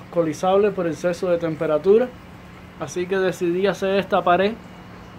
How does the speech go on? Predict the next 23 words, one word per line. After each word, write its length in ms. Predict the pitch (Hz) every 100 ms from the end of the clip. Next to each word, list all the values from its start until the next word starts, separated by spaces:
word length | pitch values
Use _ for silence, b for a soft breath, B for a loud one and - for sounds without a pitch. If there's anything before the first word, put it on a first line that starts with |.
| - -
Se 120 | 160
las 160 | 156 143
mostré 400 | 156 143 175 185
en 80 |
el 60 | 196
video 480 | 175 175 180 196 190
anterior, 480 | 180 185 180 214 254 - - - - - - - - - - - - - - - - - - - - - - - - - - 165 165 170 170 170 170 170 170 175 - - - - - - - -
para 440 | 180 196 220 240
que 100 | 202 185 180
detuviera 800 | 175 170 170 165 175 196 208 202
el 180 | 185 165
sol 400 | - 214 226 226
que 100 | 185
le 60 |
estaba 340 | 170 190 190 190
dando 300 | 190 202 202
en 60 |
la 100 | 180
parte 300 | 165 190 175
de 60 | 185
atrás 240 | 175 190
del 200 | 190 185
acuario. 480 | 170 175 226 247 269